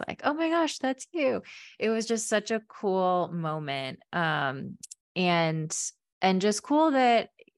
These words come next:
you know, I think I, I previously, and I even talked about this in the video, I previously really shied away from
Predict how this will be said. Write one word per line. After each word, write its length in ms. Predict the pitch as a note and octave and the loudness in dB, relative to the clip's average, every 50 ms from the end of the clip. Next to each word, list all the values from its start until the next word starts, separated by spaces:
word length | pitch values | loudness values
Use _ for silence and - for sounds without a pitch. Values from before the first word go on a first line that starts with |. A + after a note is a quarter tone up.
| _ - | _ -6
you 160 | - B3 A#3 | -2 0 2
know, 180 | G3 F3 F3+ - | 2 2 2 2
I 120 | - A3+ | 0 -2
think 240 | A3+ B3+ B3 A#3 B3+ | -2 -4 -4 -2 0
I, 180 | A#3+ A#3 G#3+ G#3 - _ _ _ _ _ _ _ _ - - | 0 0 0 -2 -6 _ _ _ _ _ _ _ _ -6 -4
I 280 | - A3 G#3+ G3+ G3 - - _ _ _ - | -2 0 0 0 -2 -4 -8 _ _ _ -12
previously, 520 | - - G#3 G3+ G3 F#3 G3+ G3+ - F3+ | -4 -2 -2 -2 0 -2 -4 -4 -4 -6
and 100 | F3+ F#3 | -6 -6
I 60 | F#3+ | -6
even 140 | F#3+ F3 F3 | -6 -6 -6
talked 220 | E3+ F3+ F3 E3+ | -4 -6 -4 -2
about 140 | F3+ E3+ D#3+ | -2 -2 -2
this 160 | - D#3+ D#3+ | -2 -8 -8
in 60 | - E3 | -8 -10
the 80 | D#3 | -8
video, 300 | D3+ F3 F#3+ F#3 E3+ D#3 | -6 -4 -2 0 2 4
I 100 | D3 D3+ | 2 2
previously 640 | D3 - F#3+ F3+ E3+ E3 F3 E3+ E3+ - E3 D#3+ D#3 | 0 -4 -6 -6 -4 -4 -6 -6 -6 -6 -6 -6 -4
really 300 | D#3 E3 D#3 D3+ D#3 D#3 | -4 -2 -2 -2 -2 -4
shied 400 | - - - D#3+ D3 C#3+ D3 D3+ | -4 -4 -2 -2 -2 0 -2 -2
away 500 | D3 C#3+ D3 C#3+ C#3+ C#3+ C#3+ D3 D3 D3+ | -4 -2 -2 -2 -2 -2 -4 -4 -6 -8
from 560 | - - D#3+ D3+ D3 D3 D3 D3+ D#3 E3 | -6 -6 -4 -4 -4 -4 -6 -8 -10 -12